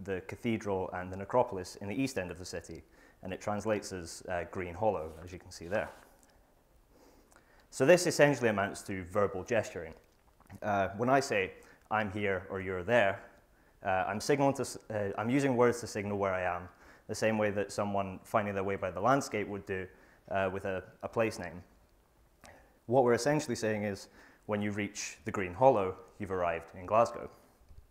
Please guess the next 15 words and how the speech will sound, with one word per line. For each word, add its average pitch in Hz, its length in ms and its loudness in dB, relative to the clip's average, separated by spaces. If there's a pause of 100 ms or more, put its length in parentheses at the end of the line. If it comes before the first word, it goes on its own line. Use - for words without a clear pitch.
(640)
In 107 100 -4
linguistics, 117 640 4
we 127 80 2
call 110 180 2
this 98 140 -4
concept 90 560 -6
deixis. - 580 2 (1700)
Now, 117 120 8
deixis 135 400 8
is 127 100 -2
fairly 110 280 4
common 123 280 8
in 92 80 -2
place 92 320 -6
naming, 95 340 -6